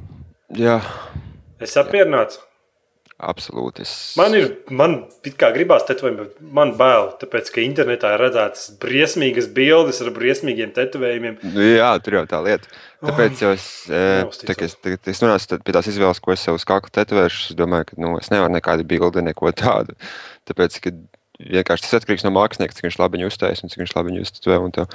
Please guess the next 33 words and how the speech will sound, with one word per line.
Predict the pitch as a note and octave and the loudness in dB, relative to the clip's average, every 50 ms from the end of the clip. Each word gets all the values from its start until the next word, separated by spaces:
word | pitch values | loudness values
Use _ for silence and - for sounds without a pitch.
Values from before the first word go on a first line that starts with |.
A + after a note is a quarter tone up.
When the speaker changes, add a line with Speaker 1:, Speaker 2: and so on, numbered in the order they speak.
| - - - - - | -16 -18 -16 -6 0
Speaker 1:
Tas | - C#3+ - - | 0 2 2 2
izgāja | E3 E3 - F3+ F3 F3 E3+ F3+ | 0 2 4 4 4 4 2 2
vienkārši | - F#3+ F#3+ F#3+ F#3 F3+ E3+ D#3 | 2 2 4 4 4 2 2 0
uz | - | -2
parastāko | - F3+ E3+ - - A#2+ A2 - G#2+ G2+ F#2+ | 0 0 0 2 0 0 0 2 2 2 4
veidu, | G2 G2 A#2+ C#3 D3+ E3 F3 E3+ E3 D#3+ D#3+ - _ _ _ _ _ - - - | 4 2 4 2 2 0 -2 -4 -8 -12 -14 -16 _ _ _ _ _ -20 -16 -6
eh, | - G#2 A#2 A#2 A2+ A#2 A2+ _ _ _ _ _ _ _ _ _ _ _ C3+ _ _ _ - | 0 2 4 4 4 2 0 _ _ _ _ _ _ _ _ _ _ _ -20 _ _ _ 0
vārdiem. | A2 A#2+ C3 C#3 C3 A#2+ G#2 G2+ F2 D#2+ D#2 - - A#2 A#2+ _ - - - | 2 4 4 4 2 2 2 2 0 0 -4 -10 -20 -20 -20 _ -20 -20 -14
<laughs> | - - - - F#2 G#2+ G#2 - - - | -12 -12 -10 -8 -10 -12 -12 -12 -4 0
Vienkārši | G#2 G#2+ - G2 F#2+ - - - A2 | 0 2 4 2 2 2 -2 -2 0
šriftu | A2+ A#2+ - - - - - | -2 -2 -2 -6 -14 -6 -2
smuku | G2 F#2+ G2+ - - G2+ F#2+ F#2+ | 0 0 0 0 -2 -2 -2 -2
un | F#2+ _ _ _ - - - - - - - - - _ _ _ _ | -4 _ _ _ -20 -20 -20 -20 -20 -20 -20 -20 -20 _ _ _ _
viss. | - G2 A#2 E3+ - - - - _ _ _ _ _ _ _ _ _ _ _ _ _ _ _ _ _ _ _ - | -2 -2 -2 -2 -4 -10 -20 -20 _ _ _ _ _ _ _ _ _ _ _ _ _ _ _ _ _ _ _ -8
Speaker 2:
Jo | C3+ C#3 C#3+ C3+ | 0 2 2 2
es | C3+ - - - - | 2 0 -6 -4 2
vienreiz | D#3 D#3 D#3+ D3 B2+ A2 G#2+ A#2 | 2 4 4 4 2 0 0 0
monitorā | C#3+ D3+ C#3+ - C3+ B2 A#2+ A#2 A2+ | 0 0 0 2 2 2 2 2 2
redzēju | A#2 C3 B2+ A2+ A2+ G#2 G#2 | 2 0 0 0 -4 -4 0
nereāli | A#2 B2+ C3 B2 A#2+ A#2 A2 G#2 G#2 | 2 4 4 4 4 2 2 0 0
smuku | - - - A#2+ A#2+ B2+ C3 C3 - - - - _ | -2 -4 -4 0 2 2 2 2 0 -10 -16 -16 _
bildi, | - D3 C3+ C3+ C#3 D3 D3+ D#3 D#3 D#3+ D3+ C3 A2 | -2 0 2 4 4 6 6 6 4 4 0 -2 -4
tādu, | - A2 G#2+ - - - - - - - - - - - _ | -4 -4 -4 -4 -12 -20 -20 -20 -20 -20 -20 -20 -20 -20 _
tā | - - | -18 -10
kā | - A2 G#2+ A2+ | -6 -6 -4 0
meitene | B2+ C#3+ D3 C3+ C3 A2+ G#2+ G2+ - | 2 2 2 2 0 -6 -10 -10 -6
tetovējums, | - A#2+ C3 C3 - C3 A2+ G#2+ G#2 - | -4 -4 -4 -2 -2 -4 -4 -4 -6 -8
kaut | - A2+ G#2+ - | -10 -10 -10 -10
kas | - - | -10 -8
tam | B2 B2 B2+ | -8 -6 -6
līdzīgs. | A#2+ G#2+ G#2 G#2+ G#2 - D#3 | -6 -8 -10 -12 -8 -6 -4
Es | C#3 - - | -4 -4 -6
teicu, | B2+ A2 - - | -10 -10 -10 -12